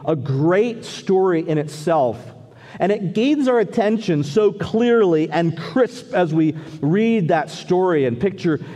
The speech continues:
Jesus striding across the waves that by the time we get to the other side of the lake with him,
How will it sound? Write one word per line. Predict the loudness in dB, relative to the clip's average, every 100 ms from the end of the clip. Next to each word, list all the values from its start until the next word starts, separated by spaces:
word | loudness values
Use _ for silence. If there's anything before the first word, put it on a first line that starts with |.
| -6
Jesus | -2 0 0 -2
striding | -6 -6 0 2 2 0
across | -2 -2 0 0 0
the | 0
waves | 2 2 0 0
that | -2
by | 0 0
the | 0
time | 0 0 2
we | 2
get | 0
to | 0
the | -2
other | 0 0 0
side | 0 0 2
of |
the | 0
lake | 2 0 0
with | -2
him, | 0 0 -2